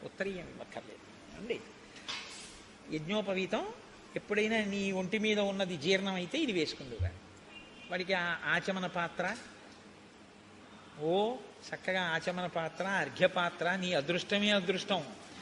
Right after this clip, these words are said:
అదిగో నువ్వు చక్కగా అర్ఘ్యం ఇవ్-, ఆచమనం చేయడానికి అది, అర్ఘ్యం ఇవ్వడానికి ఇది. అక్కడ పెట్టుకో.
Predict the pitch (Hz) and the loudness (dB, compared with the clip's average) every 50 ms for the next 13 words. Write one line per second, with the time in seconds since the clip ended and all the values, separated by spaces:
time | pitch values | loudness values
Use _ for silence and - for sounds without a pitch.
0 | - - - - - - - - - - - - - 165 170 180 208 277 370 - | -14 -14 -14 -14 -14 -12 -10 -10 -8 -8 -10 -6 -4 0 4 4 4 4 4 2
1 | - - - - - - 165 190 190 - - 175 165 - 196 190 180 160 151 156 | -4 -8 -8 -8 -6 -2 0 0 0 2 2 0 4 6 6 6 8 6 4 4
2 | 143 143 196 208 208 202 208 - 156 170 196 190 220 220 220 214 214 214 202 208 | 6 6 6 6 6 2 0 0 4 4 6 6 6 6 6 4 4 4 6 6
3 | 202 196 196 190 185 160 175 175 214 254 247 180 165 143 180 196 190 180 175 180 | 6 8 6 4 6 6 6 6 8 8 6 6 6 6 4 4 4 6 6 6
4 | 175 175 196 226 190 139 110 123 117 - - - - - - - - 147 - 175 | 6 6 6 4 0 -4 -6 -6 -8 -10 -14 -18 -18 -18 -18 -8 -8 -2 2 2
5 | 160 156 156 - 147 127 | 2 2 2 0 0 -4